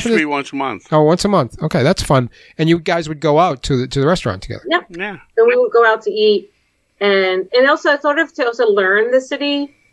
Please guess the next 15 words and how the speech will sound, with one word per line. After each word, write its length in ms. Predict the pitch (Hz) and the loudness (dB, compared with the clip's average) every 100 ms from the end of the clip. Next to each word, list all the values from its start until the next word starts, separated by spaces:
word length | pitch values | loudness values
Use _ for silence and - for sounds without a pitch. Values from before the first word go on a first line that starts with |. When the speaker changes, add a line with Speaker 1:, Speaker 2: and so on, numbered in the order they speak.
| _ _ - | _ _ -4
Speaker 3:
And, 580 | 202 196 185 180 180 175 | 0 2 2 2 0 -2
uh, 300 | 185 180 175 | -2 0 0
so 120 | 170 202 | 2 4
we 140 | 208 | 4
always 260 | 202 214 214 | 4 2 2
take 220 | 208 - | -6 -4
public 300 | 180 190 185 | -2 -2 -6
transportation. 960 | 185 175 180 175 175 175 185 185 190 _ _ _ _ _ _ | -10 -8 -6 -2 -2 0 -2 -4 -8 _ _ _ _ _ _
Or 180 | 254 262 | 2 4
if 160 | 254 233 | 4 2
it's 100 | 226 | -2
close 300 | - 226 214 | 0 0 2
by, 140 | 208 | 0
we 160 | 196 196 | 4 4
walk. 420 | 185 170 180 247 | 4 0 -2 -6